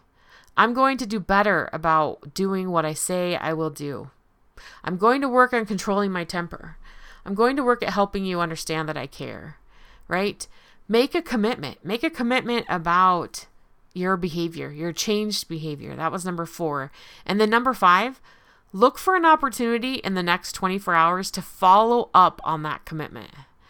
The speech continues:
That's, this is how we practice this kind of stuff, with the little things, right? So, five things really quickly. You're gonna contact them. You're gonna state specifically what you did wrong. You're gonna offer an amends, and you're going to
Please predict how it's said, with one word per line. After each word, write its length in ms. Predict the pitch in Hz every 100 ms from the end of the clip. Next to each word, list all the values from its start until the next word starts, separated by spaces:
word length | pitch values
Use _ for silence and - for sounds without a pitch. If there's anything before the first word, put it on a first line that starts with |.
| - - - -
That's, 340 | - 226 277 -
this 240 | 254 302
is 100 | 381
how 160 | 349 330
we 100 | 254
practice 540 | - 185 - - 156
this 220 | - 147
kind 220 | - 160 143
of 60 |
stuff, 340 | - 165 139 -
with 200 | 233 -
the 140 | 233
little 360 | 202 240 247 208
things, 500 | - - 151 - -
right? 300 | 175 214 233 - - - - -
So, 440 | - 254 147 113
five 500 | - - 214 226 254
things 340 | - 214 165 170
really 180 | 185 202
quickly. 320 | 226 208 160
You're 100 | 156
gonna 160 | 156
contact 600 | 147 - 208 220 269 262
them. 300 | 294 294 311 - - - - - -
You're 140 | 185
gonna 140 | 196
state 300 | 185 202 175
specifically 1040 | - - 196 - 269 262 269 180 160 196 202 _ -
what 220 | 202 -
you 80 | 196
did 140 | 185
wrong. 440 | 165 147 143 202 - _ _ _ _
You're 140 | 185
gonna 200 | 208 202 -
offer 400 | 214 247 262 240
an 80 |
amends, 640 | 202 160 131 165 208 - - - - - _ -
and 140 | 214
you're 100 | 220
going 260 | 226 226
to 140 | 208